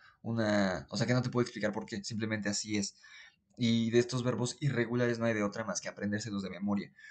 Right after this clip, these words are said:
porque no tiene una regla específica. O sea, no te puedo decir, "Ah, si empieza con G el verbo, es irregular". No, o sea, no tiene una regla. Y, y no hay de otra más que aprendérselas, por eso tienen su tablita,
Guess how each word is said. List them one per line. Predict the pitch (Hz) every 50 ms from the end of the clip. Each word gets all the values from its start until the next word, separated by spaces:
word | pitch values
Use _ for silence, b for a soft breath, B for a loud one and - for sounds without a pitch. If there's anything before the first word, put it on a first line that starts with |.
| B B
porque | 110 107 104 113
no | 113 110
tiene | 101 117 117 113
una | 113 110 107 104
regla | 104 110 110 107 107
específica. | 104 - 104 101 95 - - - - - - - - B B B B
O |
sea, | - 113
no | 117 120
te | 123 120
puedo | 120 127 123 117
decir, | 104 101 113 120 107
"Ah, | - 170 190
si | - 143
empieza | 139 131 131 165 170 196 196
con | - - 117 113 110
G | - - 143 147
el | 165 156 143
verbo, | 147 160 170 185 180 196 170
es | 139 127 127 -
irregular". | - 104 98 101 98 95 - 104
No, | 104 101
o | 101
sea, | - 98 98 - B B B B B B B -
no | 131 - 110 117 120 117
tiene | 123 131 127
una | 123 110 104
regla. | 98 110 107 101 95 92 B B B B B _ -
Y, | - 104 104 104 104 98 - - - 110 104 101 98 98 98
y | 98 104 107 95
no | 113 117
hay | 117 117
de | 117
otra | 117 117 135
más | 123 110 104
que | - -
aprendérselas, | - 101 104 113 117 113 113 107 101
por | - 110 107
eso | 107 117 113 -
tienen | - 117 113 113 110
su | - 113 104
tablita, | - 113 113 131 135 127 - 110 139